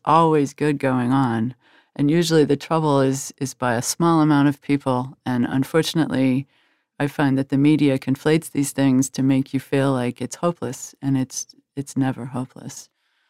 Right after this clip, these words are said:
So for me as a citizen of the world, I wanna go and show the good that's being done. There's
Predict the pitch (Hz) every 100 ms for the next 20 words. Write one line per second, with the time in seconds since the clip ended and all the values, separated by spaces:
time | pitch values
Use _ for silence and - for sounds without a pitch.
0 | _ - 139 135 131 135 151 147 160 156
1 | 143 - 147 143 151 147 143 143 135 131
2 | 117 127 131 143 135 131 127 123 - -
3 | 160 147 120 135 - _ _ _ _ _
4 | _ _ _ - 156 170 175 143 - -
5 | 147 143 139 131 123 117 123